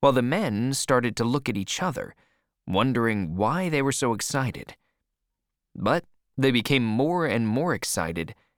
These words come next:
as Ahab continued. Look, all of you, look at this gold coin!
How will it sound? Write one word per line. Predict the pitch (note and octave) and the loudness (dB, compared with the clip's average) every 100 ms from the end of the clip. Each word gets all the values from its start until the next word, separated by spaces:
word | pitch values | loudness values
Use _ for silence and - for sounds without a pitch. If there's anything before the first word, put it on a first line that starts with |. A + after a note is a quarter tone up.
| - | -2
as | A#2+ A2 | 0 2
Ahab | A2+ G#2+ A#2+ A#2+ | 2 2 0 0
continued. | - A2+ G#2 E2+ C2 A1+ - - _ _ _ _ _ _ _ _ _ _ _ _ _ _ | 0 -2 0 -4 -6 -12 -18 -20 _ _ _ _ _ _ _ _ _ _ _ _ _ _
Look, | F#2+ D3+ E3+ - - - _ | 0 2 2 0 -8 -8 _
all | - G#3+ A#3+ - A3+ | 2 4 6 8 8
of | A3+ G3 | 6 6
you, | F#3+ D3+ G2+ D2+ - - | 6 4 2 -4 -12 -12
look | - C4 C#4+ G#3 - | -2 4 6 6 4
at | G3+ D#3+ | 2 4
this | B3 G3 D#3 | 2 2 2
gold | C#3+ C4+ A3+ F3 C3+ - | 4 4 6 6 4 4
coin! | - C#4 A#3 F3+ D3 G#2+ F2 | 4 6 8 8 8 4 -2